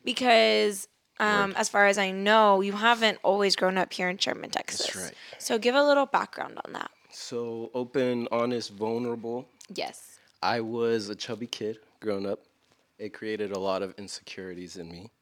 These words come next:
Speaker 1: Okay.
Speaker 2: And I didn't talk to a whole lot of people because of it.
Speaker 1: Uh-huh.
Speaker 2: Growing up, we moved, uh, around a lot.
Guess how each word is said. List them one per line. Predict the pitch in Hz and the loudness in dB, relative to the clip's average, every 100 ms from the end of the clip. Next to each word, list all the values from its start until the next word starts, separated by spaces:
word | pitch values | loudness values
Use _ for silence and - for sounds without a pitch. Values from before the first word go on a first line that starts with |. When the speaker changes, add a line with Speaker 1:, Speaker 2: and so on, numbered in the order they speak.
| _ - | _ -14
Speaker 1:
Okay. | 190 180 185 220 247 | -12 -12 -14 -14 -8
Speaker 2:
And | 107 | -4
I | 104 | -4
didn't | 202 123 120 | -2 -2 -2
talk | 123 113 - | 0 -2 -2
to | 107 | -6
a | |
whole | 98 101 | -2 -2
lot | 98 95 | -2 -4
of | 92 | -8
people | 104 92 87 | -14 -14 -18
because | _ - 87 | _ -6 -6
of | 82 60 | -6 -10
it. | - _ _ _ - - | -14 _ _ _ -18 -16
Speaker 1:
Uh-huh. | 185 190 113 110 | -14 -14 -14 -14
Speaker 2:
Growing | 104 113 110 110 | -6 -4 -2 -2
up, | 110 | -2
we | 110 | -4
moved, | 110 101 101 | -6 -6 -4
uh, | 98 95 90 - | -2 -2 -4 -6
around | 92 95 95 | -8 -6 -6
a | 101 | -4
lot. | 110 113 127 | -4 -4 -6